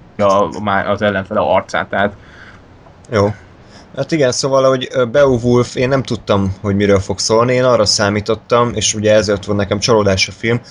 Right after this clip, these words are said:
Speaker 2: arra számítottam, hogy ez egy eposz lesz, hogy ez egy, ez egy hősről szól, aki, aki rengeteg akcióval, rengeteg, ö,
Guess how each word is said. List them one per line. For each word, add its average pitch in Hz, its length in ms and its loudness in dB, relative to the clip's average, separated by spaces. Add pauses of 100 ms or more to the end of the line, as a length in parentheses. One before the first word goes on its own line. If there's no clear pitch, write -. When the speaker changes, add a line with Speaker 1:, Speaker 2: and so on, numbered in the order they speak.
(140)
Speaker 2:
arra 120 180 0
számítottam, 117 480 -2
hogy 117 80 -4
ez 107 80 -6
egy 107 80 -14
eposz 101 420 -8
lesz, 92 260 -4
hogy 98 120 -2
ez 98 120 2
egy, 101 240 -2
ez 98 160 -8
egy 104 140 -8
hősről 120 460 0
szól, 107 400 0 (340)
aki, 101 400 -4
aki 98 180 -8
rengeteg 107 420 -2
akcióval, 104 760 0
rengeteg, 104 640 -2
ö, 92 260 2